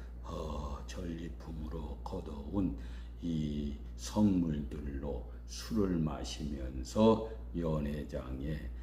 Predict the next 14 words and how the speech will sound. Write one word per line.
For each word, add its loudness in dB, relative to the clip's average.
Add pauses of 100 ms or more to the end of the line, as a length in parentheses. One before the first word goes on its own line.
(100)
손가락이 -2
나타나 -4 (220)
글씨를 -2
쓰고, -6 (440)
아, -6
메데메데, 0
에, -8 (720)
우바르신, -4 (200)
에겔 -2
우바르신 -6
해가지고 0 (280)
하나님이 0
재보고 -4
달아봐도 -2